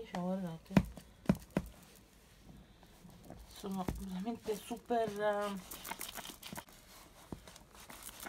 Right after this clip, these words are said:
con queste cose, no, sono troppo belli. Li devo comprare anche,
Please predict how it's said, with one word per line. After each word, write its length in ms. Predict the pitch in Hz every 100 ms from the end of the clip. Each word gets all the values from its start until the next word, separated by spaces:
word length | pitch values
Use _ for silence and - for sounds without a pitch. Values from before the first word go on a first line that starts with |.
| - - - - - - - - - - - - - - - - - - - - -
con 180 | - 240
queste 320 | 226 220 226
cose, 240 | 226 226 208
no, 220 | 196 180
sono 160 | -
troppo 240 | 170 165 180
belli. 300 | - - - - - - - - - - - - - - - - - -
Li 120 | 196
devo 260 | 196 214 202
comprare 760 | - 220 - 220 180 175 202 190
anche, 640 | 185 170 170 - 196 185